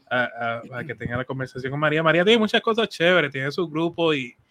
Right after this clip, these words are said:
y está, tiene un contacto bien one-on-one. So, y eso, eso se, se aprecia. Ok, <clears throat> María, préstamos estudiantiles. Ah, hay muchas personas que se están graduando, se están graduando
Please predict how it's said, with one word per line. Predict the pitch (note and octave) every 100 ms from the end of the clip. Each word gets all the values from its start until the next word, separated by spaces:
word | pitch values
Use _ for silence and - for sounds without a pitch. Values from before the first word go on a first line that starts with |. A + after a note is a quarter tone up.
| _ _ - -
y | C3+ C3
está, | B2+ - C#3 C#3 D3 B2+
tiene | C3 C#3
un |
contacto | D3 D3 D#3+ D3+ D#3+ D#3 C#3+
bien | B2+ C3+ D3
one-on-one. | C#3 C#3+ C3+ C3 C3 C3+ _ _ _ _
So, | - C3 A#2+ A#2
y | A#2+
eso, | A#2 D3 C#3
eso | B2+ - C3
se, | C3+ B2+ G#2+ -
se | - B2+
aprecia. | A2+ A2+ A#2+ - A2+ _ _ _ - - - -
Ok, | - G3 E3+ A2 A2 _ -
<clears throat> | G#3+ B3 - -
María, | C#3+ C3 C#3 - _ _ _ _ _ _ _ _ - - _ -
préstamos | C3+ C3 C3+ B2+
estudiantiles. | - B2 A2+ G#2+ B2+ A#2+ G2+ _ _ _ _ _ - - _ -
Ah, | C3+ D3+ D3+ D3+ - -
hay | D3+
muchas | E3+ F3
personas | F#3+ F3+ F#3+
que | F3+
se | D#3
están | C#3 C3
graduando, | C#3 D3+ D#3+ D#3+ _ -
se | C#3
están | C3+
graduando | C#3+ E3+ E3 D3 C#3 C#3+